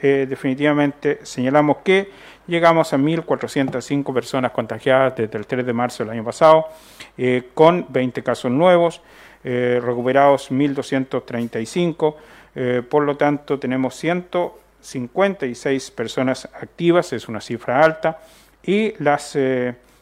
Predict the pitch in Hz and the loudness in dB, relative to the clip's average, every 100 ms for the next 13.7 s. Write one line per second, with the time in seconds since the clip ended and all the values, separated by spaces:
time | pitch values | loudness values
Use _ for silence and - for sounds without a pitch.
0 | - 120 - 139 139 123 - 117 123 120 | -14 -4 0 2 2 -2 -4 -4 -6 -6
1 | 120 139 147 147 147 - - - - - | -4 0 -2 -2 -6 -8 -20 -20 -8 2
2 | 185 208 - - 123 - 143 143 131 139 | 2 2 -8 -12 -12 -2 -2 -2 -2 -2
3 | 135 151 - 131 107 104 - - - 110 | -2 -6 -8 -8 -8 -14 -20 -20 -20 -10
4 | 131 123 120 110 107 110 117 - 135 135 | -8 -6 -8 -8 -10 -12 -16 -10 -6 -6
5 | - - - - 113 110 - 120 170 - | -6 -10 -10 -10 -8 -8 -6 -4 -4 -4
6 | 160 156 156 - 131 135 156 156 156 151 | -4 -4 -4 -4 0 4 2 2 -2 -4
7 | - 113 - 185 180 - 123 - 131 131 | -4 -8 -2 0 0 -2 -6 0 2 2
8 | 131 127 - 123 151 170 170 - - - | 0 -6 -6 -4 0 0 -2 -12 -20 -20
9 | _ 123 113 120 117 135 131 131 131 127 | _ -10 -4 -4 0 2 2 0 -2 -4
10 | 120 131 135 135 127 120 139 143 135 113 | -6 -4 0 0 -2 -2 0 -2 -6 -6
11 | 110 127 127 123 120 127 147 143 139 - | -4 -4 -4 -4 -4 -4 0 0 0 -6
12 | - _ 113 113 113 110 120 - 127 123 | -18 _ -12 -12 -10 -14 -18 -12 -10 -8
13 | 120 - - 139 139 131 | -10 -16 -6 0 2 2